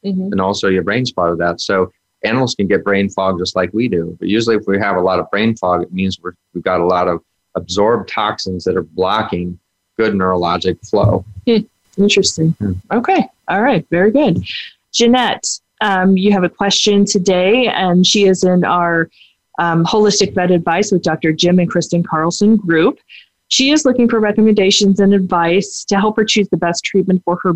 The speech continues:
Speaker 1: beagle, Sunny, Sunny Theodore is his name.
Speaker 2: I like
Speaker 1: Sunny
Speaker 2: that
Speaker 1: is,
Speaker 2: name.
Speaker 1: <laughs> Sunny Theodore is five years old and now has had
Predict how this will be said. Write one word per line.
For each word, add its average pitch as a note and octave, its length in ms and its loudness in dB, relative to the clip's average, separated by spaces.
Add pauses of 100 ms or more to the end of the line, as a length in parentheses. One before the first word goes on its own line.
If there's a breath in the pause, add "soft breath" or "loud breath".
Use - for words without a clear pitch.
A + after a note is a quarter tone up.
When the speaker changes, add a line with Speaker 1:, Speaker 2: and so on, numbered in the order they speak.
(140)
Speaker 1:
beagle, F3+ 520 2
Sunny, G3+ 800 0 (160)
Sunny G3 340 0
Theodore D3+ 480 2
is D3+ 160 -2
his D3+ 180 -4
name. D3 280 -2 (240 loud breath)
Speaker 2:
I F#2+ 200 -6
like F3 120 0
Speaker 1:
Sunny G#3+ 220 2
Speaker 2:
that G3 60 2
Speaker 1:
is, G#3+ 120 2
Speaker 2:
name. A#3+ 320 4
Speaker 1:
<laughs> G#3+ 100 -4
Sunny G3+ 200 4
Theodore F#3 420 2
is F3 140 0
five G3 280 2
years F#3 240 2
old F3+ 340 0
and F3+ 100 2
now F3 180 0
has F3+ 220 0
had E3 280 -2